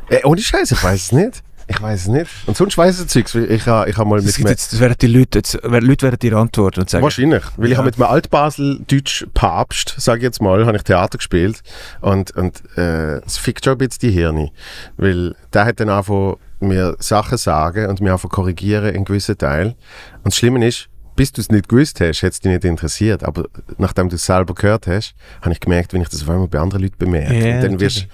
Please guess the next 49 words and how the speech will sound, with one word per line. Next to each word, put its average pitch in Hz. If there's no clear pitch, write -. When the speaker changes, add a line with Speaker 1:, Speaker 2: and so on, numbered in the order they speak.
Speaker 2:
natürlich. 117
Natürlich. -
Speaker 1:
dann 110
musst -
du 117
dich -
sehr 139
zurücknehmen, 101
dass 104
Speaker 2:
Ja. 110
Speaker 1:
du -
nicht 104
auf 104
einmal 101
so 101
eine, 92
so 95
eine 95
mega 101
mühsame 98
Klugscheisser 98
Speaker 2:
Ja. 87
Speaker 1:
wirst, 73
oder? 80
Speaker 2:
Ja. 101
Speaker 1:
Weil 90
da 95
hat 95
man 95
dann 85
erklärt, 80
äh, 85
zu -
Basel 69
sagt 80
man 78
nicht 73
Türen, 87
was 90
man 85
in 78
Zür-, 82
in -
Zürichdeutsch 80
sagt, 82
sondern 78
es -
sind 117
Türen, 85